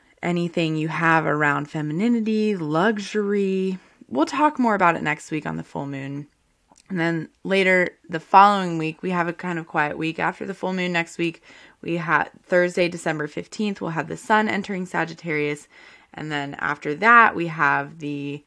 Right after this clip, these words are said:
winter solstice, which is,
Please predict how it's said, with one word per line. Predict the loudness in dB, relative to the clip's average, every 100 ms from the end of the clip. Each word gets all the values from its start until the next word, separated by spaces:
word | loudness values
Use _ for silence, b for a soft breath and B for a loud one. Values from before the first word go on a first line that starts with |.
| -6
winter | -2 -2
solstice, | 0 0 2 4 2 2 -16 -20 _ _ -6
which | -4 0
is, | 2 4 2 -4 -12 -18 -20